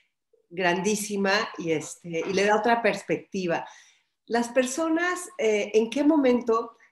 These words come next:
o sea, con todo esto que estás diciendo, empezar a ir a un geriatra?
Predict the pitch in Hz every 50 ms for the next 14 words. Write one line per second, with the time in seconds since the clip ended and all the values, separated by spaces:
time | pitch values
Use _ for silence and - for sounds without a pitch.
0 | _ _ _ _ _ - 175 214 220 214 226 226 220 247 269 269 285 277 - -
1 | - - - 233 220 208 208 208 208 - 214 214 208 190 165 165 156 - - _
2 | _ _ _ _ _ _ _ 220 214 214 214 226 220 220 - 254 247 254 247 247
3 | 240 233 226 220 220 214 220 220 - - 196 170 160 165 175 170 170 170 - 170
4 | 185 185 - _